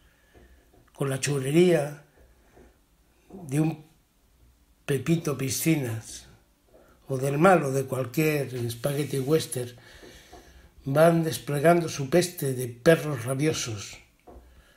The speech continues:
orgullosos de parar y de pasar de ser el tonto de la clase, agente de la autoridad con pistola de verdad,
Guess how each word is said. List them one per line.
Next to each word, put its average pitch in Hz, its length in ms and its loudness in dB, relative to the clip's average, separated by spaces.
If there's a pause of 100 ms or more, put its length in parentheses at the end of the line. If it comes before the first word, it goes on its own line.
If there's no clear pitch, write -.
(680)
orgullosos 127 1400 -2 (1120)
de 135 140 -6
parar 139 460 0 (1600)
y - 40 -20
de 113 140 -8
pasar 131 560 -4
de 123 120 -8
ser 147 320 -4
el 120 280 -8
tonto 139 400 -2
de 127 80 -4
la 117 160 -8
clase, 113 500 -4 (1000)
agente 139 440 -4
de 135 100 -4
la 127 60 -6
autoridad 123 760 -4 (160)
con 120 200 -8
pistola 127 480 -6
de 123 160 -8
verdad, 117 440 -6